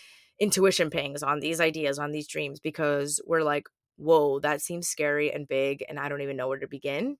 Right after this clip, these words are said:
So break it down, like, super down, down to, like, the tiniest step that you can take. If that means, like, "You know what? I'm so overwhelmed that, like, I do need to hire a coach or I need to buy a course." What's the first step you can do towards that? Is it saving money?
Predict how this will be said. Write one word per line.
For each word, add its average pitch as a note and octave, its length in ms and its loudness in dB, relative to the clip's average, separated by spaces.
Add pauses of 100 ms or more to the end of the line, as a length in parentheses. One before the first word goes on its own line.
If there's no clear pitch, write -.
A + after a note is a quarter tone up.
(140)
So A#3+ 420 8
break G3+ 300 8
it E4+ 80 2
down, G3+ 420 4 (140)
like, E3 180 6
super G#3+ 580 2
down, B2 420 2 (220)
down F3+ 420 6
to, G3 340 -4
like, E3 280 2
the F3 140 0
tiniest A#3 640 0
step C3+ 300 -2
that D#3 120 2
you C#3+ 160 -4
can D3 140 -10
take. C3 320 -2
If F#3 260 0 (320)
that G#3+ 320 10
means, F3 420 2
like, D3 280 2 (480)
"You F3 80 -2
know E3 120 6
what? F3 320 6 (140)
I'm F3+ 200 0
so D#3 220 2
overwhelmed F3 460 0
that, D#3 60 -2
like, D3 180 -4
I D3+ 140 4
do D3+ 180 -4
need D#3+ 160 -6
to F3 80 -4
hire G3+ 240 0
a G#3 60 0
coach G#3+ 500 -4 (220)
or D3+ 360 2
I D#3+ 120 2
need D3+ 260 -6
to F#3+ 60 -6
buy F#3 180 4
a G3 100 4
course." G#3+ 560 -2 (320)
What's A3+ 200 4
the D#4 80 4
first - 340 4
step G3 200 2
you F3+ 80 -6
can D#3 320 -8
do C#3 220 -4
towards C3 320 -4
that? - 240 -8
Is D#3 140 0
it D#3 140 -4
saving E3 380 2
money? C4+ 440 -2